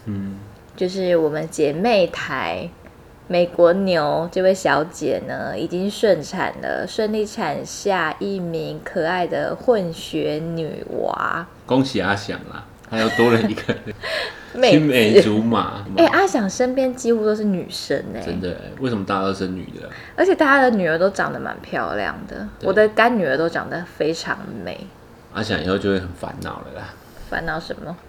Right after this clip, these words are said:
Speaker 1: 就是要跟谁比较好呢？
Speaker 2: <laughs> 说不定他是同性恋啊。
Speaker 1: 也有可能。
Speaker 2: 对啊。反正总之呢，可以来录一集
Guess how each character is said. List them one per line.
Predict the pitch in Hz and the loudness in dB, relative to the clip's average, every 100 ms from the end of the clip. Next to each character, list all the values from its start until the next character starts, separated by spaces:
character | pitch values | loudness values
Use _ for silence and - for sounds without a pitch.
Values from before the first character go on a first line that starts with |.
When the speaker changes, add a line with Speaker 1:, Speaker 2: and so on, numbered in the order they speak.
| - - - - - | -18 -16 -16 -16 -6
Speaker 1:
就 | 151 | -2
是 | |
要 | 143 | 0
跟 | 139 131 | 2 2
谁 | 113 98 | 2 2
比 | |
较 | - 107 | 2 0
好 | 95 85 92 | 0 -8 -10
呢？ | 85 87 90 95 - - - - | -8 -6 -6 -8 -12 -20 -18 -2
Speaker 2:
<laughs> | - - - - - - - - - | -2 0 -6 -6 -10 -14 -20 -20 -10
说 | - 302 | -4 0
不 | |
定 | 294 254 | 2 2
他 | 254 | 2
是 | 233 226 | 2 0
同 | 208 147 | -2 -4
性 | 156 170 156 | -4 -6 -4
恋 | 151 - - | -2 -2 -2
啊。 | 78 85 | -4 -4
Speaker 1:
也 | 95 98 | -4 -2
有 | 92 | -2
可 | 92 98 | -4 -8
能。 | - - - | -12 -18 -8
Speaker 2:
对 | - 180 151 | -4 -2 0
啊。 | 139 156 170 180 - - - - - - - - | -2 -4 -8 -14 -20 -20 -20 -20 -20 -20 -20 -6
反 | - 175 | 0 2
正 | 202 214 | 2 -2
总 | 185 156 | -4 -6
之 | - 165 | -6 -4
呢， | 170 160 156 156 190 | -4 -4 -6 -10 -8
可 | - | -2
以 | 196 | 0
来 | 147 147 | 0 0
录 | 175 180 | 2 2
一 | 180 | 0
集 | - - 98 104 | -2 -8 -6 -6